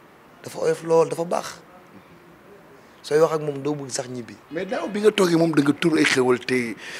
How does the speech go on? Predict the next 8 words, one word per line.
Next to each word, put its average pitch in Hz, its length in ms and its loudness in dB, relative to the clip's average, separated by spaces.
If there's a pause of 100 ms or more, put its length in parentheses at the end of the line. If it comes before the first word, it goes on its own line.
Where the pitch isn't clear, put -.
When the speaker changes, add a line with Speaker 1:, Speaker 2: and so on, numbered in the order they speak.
Speaker 2:
waaw. 110 340 2 (340)
Speaker 1:
Waaw, 185 200 0
daaw 170 200 2
laa 202 160 4
koy 180 200 0
njëkk 170 260 -2
a 175 80 -6
gis. 139 260 -6